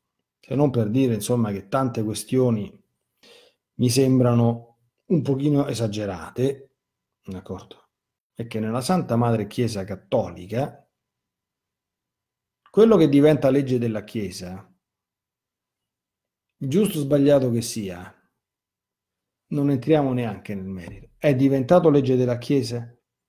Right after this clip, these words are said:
Sì. Nella Chiesa ci sono delle persone che sono preposte al governo di essa? Sì.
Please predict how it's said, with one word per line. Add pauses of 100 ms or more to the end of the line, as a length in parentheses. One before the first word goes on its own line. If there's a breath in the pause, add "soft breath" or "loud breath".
(380)
Sì. (2250 soft breath)
Nella
Chiesa
ci
sono
delle
persone
che
sono
preposte
al
governo
di
essa?
Sì.